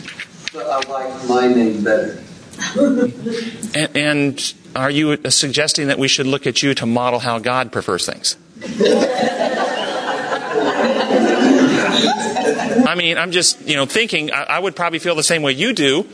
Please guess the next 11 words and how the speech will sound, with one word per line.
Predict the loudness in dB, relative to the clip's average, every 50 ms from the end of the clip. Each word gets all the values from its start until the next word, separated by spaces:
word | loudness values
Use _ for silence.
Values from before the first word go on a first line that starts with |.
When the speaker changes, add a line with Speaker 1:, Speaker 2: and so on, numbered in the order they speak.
| -18 -20 -20 -18 -16 -6
Speaker 2:
but | -2 0 0 0 0 0
I | -2 -2
remember | -2 -2 0 0 0 2 2 0 0
that | 0 0
I'm | 0 0 -2 -4
infected | -4 -2 -2 -2 -2 -2 -4 -4
with | 0 0
selfishness, | 0 0 0 -2 -2 -2 0 0 0 0 -2 -4 -4 -8 _ _ _ -20 -20 -20 -20 -20 -20 -20 -18 -12 -6 -4
and | 0 0
God's | 2 0 0 0 0
not. | -2 0 0 -2 -4 -6